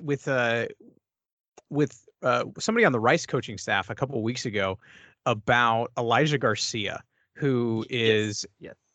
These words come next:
Speaker 1: he is a, a, I guess he's a sixth year defensive lineman at this point, and somebody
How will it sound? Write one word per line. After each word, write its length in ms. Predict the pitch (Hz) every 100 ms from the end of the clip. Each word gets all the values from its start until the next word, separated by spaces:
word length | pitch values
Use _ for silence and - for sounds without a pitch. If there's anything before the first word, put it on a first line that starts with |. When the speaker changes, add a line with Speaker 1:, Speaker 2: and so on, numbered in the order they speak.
| _ -
Speaker 1:
he 120 | 170
is 400 | - 160 - -
a, 340 | 147 131 123 135
a, 340 | 127 120 120 -
I 80 | 123
guess 180 | 131 -
he's 180 | 117 113
a 180 | 110
sixth 520 | - - - 202 - 160
year 440 | 160 160 160 170 135
defensive 580 | 160 151 165 143 156
lineman 520 | 135 131 139 139 135 135
at 180 | 127
this 180 | 131 131
point, 360 | - 143 143 147
and 160 | 123 123
somebody 420 | 151 143 151